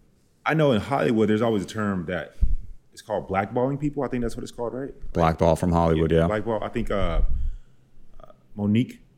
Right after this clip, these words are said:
Speaker 1: was blackballed. She tried to, she had went at Netflix, um, and, like, she kinda got blackballed, I believe. And so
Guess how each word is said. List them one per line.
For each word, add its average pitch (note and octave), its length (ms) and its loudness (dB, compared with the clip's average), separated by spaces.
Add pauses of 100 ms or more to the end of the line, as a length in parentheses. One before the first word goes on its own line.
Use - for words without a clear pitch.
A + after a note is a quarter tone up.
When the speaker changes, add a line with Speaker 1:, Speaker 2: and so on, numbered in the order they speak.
(260)
Speaker 1:
was G2 120 -6
blackballed. G#2+ 560 -4
She A2 180 -10
tried G2 340 -6
to, E2+ 120 -10
she - 200 -6
had G2 120 0
went G#2 140 0
at E2+ 260 -10
Netflix, G#2 640 -6 (520)
um, D#2+ 280 -12 (100)
and, E2+ 100 -20
like, D2+ 120 -16
she - 140 -14
kinda G2+ 240 -8
got D#2+ 180 -6
blackballed, F#2 420 -4
I F#2 60 -6
believe. F#2+ 420 -4
And F#2 140 -12
so F2 400 -6